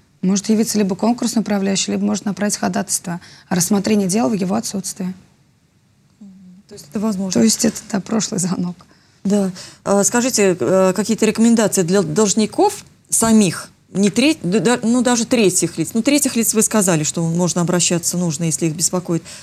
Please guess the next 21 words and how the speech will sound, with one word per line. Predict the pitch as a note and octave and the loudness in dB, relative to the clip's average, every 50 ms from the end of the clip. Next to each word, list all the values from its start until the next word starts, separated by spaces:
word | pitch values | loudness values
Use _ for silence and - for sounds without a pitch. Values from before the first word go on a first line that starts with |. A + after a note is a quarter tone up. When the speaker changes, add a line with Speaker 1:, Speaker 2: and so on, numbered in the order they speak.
| - - | -4 0
Speaker 2:
А | F#3 G3 - E4+ | 2 2 2 2
сами | - - C#4+ C#4+ A#3 G3+ | 2 2 2 4 4 2
должники | F3+ F3 G3 F#3 - G#3+ G3+ F#3+ - F#3 | 4 2 2 2 2 0 -2 -2 -2 -4
как, | - G3 F3+ - - | -4 -4 -6 -6 -4
э, | G#2+ D#3+ E3 - - D3+ D3 E3 E3 D#3+ D#3+ | -4 -4 -4 -4 -6 -6 -4 -4 -4 -4 -4
должны | D3+ F#3 F3+ E3+ F#3 F#3 F3+ E3 | -2 -2 -2 -2 -2 -4 -4 -2
себя | - - F#3 E3 F#3 F3 | -2 -2 -2 -2 -2 -2
вести | E3 E3+ - - F3+ | -2 -4 -4 -4 -4
с | - | -4
коллекторами? | - - F3+ F#3 A#3+ D4 - - - F#3 F3 E3+ E3 E3+ - - - _ _ _ _ | -2 -2 -2 0 -2 -4 -4 -4 -4 -2 -2 -2 -4 -6 -8 -12 -20 _ _ _ _
Какие-то | F3+ E3+ - F#3 - A#3 | -8 -6 -6 -4 -2 0
есть | A3+ D4 E4+ E4+ - | 2 2 2 0 -2
основные | G#3+ - - F#3 F3+ F3 F3 | -4 -2 -2 -2 -2 -2 -2
рекомендации? | E3 E3 - E3+ E3+ F3 E3+ E3 E3+ D#3 - - - F3 | -4 -6 -8 -8 -6 -6 -4 -4 -4 -6 -6 -4 -2 -2
Если | E3+ F#3 - G3+ | -2 -2 -2 -2
все | - - E4 F#4+ | -2 2 2 2
это | F4 - A#3 F#3 F#3 | 2 2 2 2 2
идет | F#3 F#3 C4 B3 - | 2 0 -2 -6 -6
в | - | -4
правовом | - F#3+ E3+ F3+ F3 F#3 F#3+ F3 | -4 -2 -2 -2 -2 -2 -4 -6
поле? | F3 - B3 D#4 C#4+ B3+ A3+ | -6 -4 -4 -2 -2 -2 -4